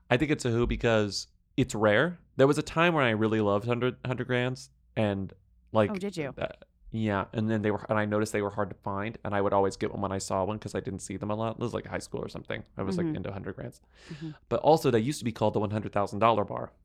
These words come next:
Speaker 2: I was gonna say that. Do you know what they used to be called? The hundred, the one hundred thousand dollar bar, which is
Speaker 1: Yeah,
Speaker 2: insane
Speaker 1: the only
Speaker 2: 'cause
Speaker 1: reason I
Speaker 2: that's
Speaker 1: know
Speaker 2: so
Speaker 1: that, it's a
Speaker 2: hard.
Speaker 1: Seinfeld.
Speaker 2: That is
Speaker 1: It's
Speaker 2: so
Speaker 1: a
Speaker 2: har-
Speaker 1: Seinfeld reference.
Speaker 2: <laughs> Wait, really?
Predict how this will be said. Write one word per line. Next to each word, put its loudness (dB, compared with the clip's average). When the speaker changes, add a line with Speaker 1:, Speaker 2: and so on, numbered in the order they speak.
Speaker 2:
I 2
was 0
gonna -4
say -4
that. -4
Do -10
you -6
know -4
what -4
they -4
used -8
to -14
be -8
called? -12
The -16
hundred, -8
the -4
one -2
hundred -4
thousand -2
dollar -2
bar, -4
which -4
is -2
Speaker 1:
Yeah, 8
Speaker 2:
insane 6
Speaker 1:
the 6
only 6
Speaker 2:
'cause 6
Speaker 1:
reason 6
I 8
Speaker 2:
that's 6
Speaker 1:
know 10
Speaker 2:
so 12
Speaker 1:
that, 10
it's 8
a 6
Speaker 2:
hard. 4
Speaker 1:
Seinfeld. 4
Speaker 2:
That 4
is 6
Speaker 1:
It's -2
Speaker 2:
so 4
Speaker 1:
a 4
Speaker 2:
har- 6
Speaker 1:
Seinfeld 6
reference. 0
Speaker 2:
<laughs> -20
Wait, -2
really? 0